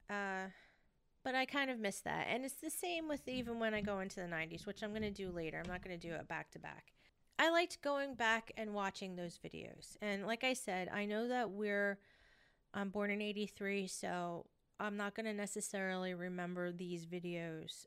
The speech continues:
out of my own memory. But I am,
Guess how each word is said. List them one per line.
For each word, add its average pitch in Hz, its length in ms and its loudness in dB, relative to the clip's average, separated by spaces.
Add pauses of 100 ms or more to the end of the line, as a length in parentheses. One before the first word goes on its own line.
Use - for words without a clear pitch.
(140)
out 185 140 4
of 175 80 -4
my 175 240 -2
own 165 220 -2
memory. 190 540 0 (640)
But 190 380 2
I 185 460 2
am, 175 580 0